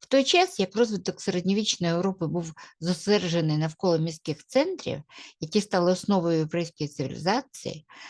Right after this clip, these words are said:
на території України протягом століть населенню довелося їх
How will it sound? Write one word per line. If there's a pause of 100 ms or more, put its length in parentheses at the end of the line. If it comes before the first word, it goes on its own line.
(140)
на
території
України
протягом
століть (320)
населенню
довелося
їх